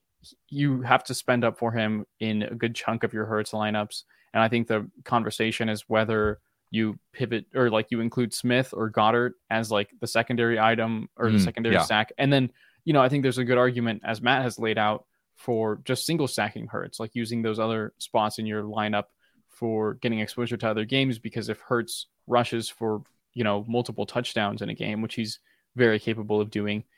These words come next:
Speaker 1: he's not gonna bring the whole offense with him. So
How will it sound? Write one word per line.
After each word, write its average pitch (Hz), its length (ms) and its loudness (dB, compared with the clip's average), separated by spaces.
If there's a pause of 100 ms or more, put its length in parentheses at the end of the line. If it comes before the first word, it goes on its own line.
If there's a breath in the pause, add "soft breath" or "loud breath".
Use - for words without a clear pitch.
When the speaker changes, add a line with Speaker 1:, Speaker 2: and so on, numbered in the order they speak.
(100)
Speaker 1:
he's 120 100 -4
not 127 160 6
gonna 120 140 2
bring 110 180 2
the 107 80 -2
whole 107 240 2
offense - 400 -4
with 113 160 -4
him. - 240 -10 (380)
So 107 540 -2